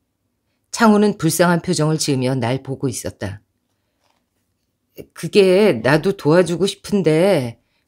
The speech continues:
그렇게 큰 돈이 갑자기." "야, 네가 안 도와주면 나 감방 간다. 어? 간통죄로 쳐넣겠다는데 최소한 그년한테 뽑은 돈만이라도 돌려줘야 안 되겠냐?"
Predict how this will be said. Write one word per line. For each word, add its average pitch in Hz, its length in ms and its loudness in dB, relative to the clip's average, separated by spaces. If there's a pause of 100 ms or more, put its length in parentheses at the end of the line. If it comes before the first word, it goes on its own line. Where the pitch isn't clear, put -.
그렇게 202 440 -2
큰 214 260 0
돈이 180 340 0
갑자기." 156 680 -6 (800)
"야, 135 420 2 (880)
네가 269 300 4
안 208 140 2
도와주면 240 400 0
나 220 200 0
감방 254 480 0
간다. 170 760 2 (180)
어? 214 320 -4 (340)
간통죄로 254 640 2
쳐넣겠다는데 254 920 2 (280)
최소한 302 460 2
그년한테 247 540 0
뽑은 262 260 2
돈만이라도 202 640 2
돌려줘야 190 640 2
안 151 140 0
되겠냐?" 185 1040 0